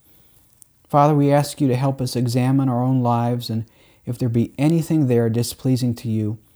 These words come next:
may we ask forgiveness from you, Lord. God, if we have done things that have hurt our loved ones, help us to find ways to express our sorrow sincerely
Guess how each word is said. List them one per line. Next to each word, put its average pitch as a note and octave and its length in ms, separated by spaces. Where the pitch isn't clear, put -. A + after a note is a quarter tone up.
may A#2 140
we A#2+ 140
ask A#2 200
forgiveness A2+ 480
from A2+ 220
you, G#2+ 160
Lord. A2 340
God, C#3 220
if C#3 140
we C#3 80
have A#2+ 140
done C#3 240
things D3+ 340
that A#2+ 120
have A2 260
hurt D3+ 260
our A2+ 140
loved C3+ 320
ones, C#3 320
help C#3+ 200
us C3+ 180
to C3 80
find B2+ 360
ways B2 340
to A2+ 160
express C3 520
our A#2+ 100
sorrow B2+ 440
sincerely C#3 840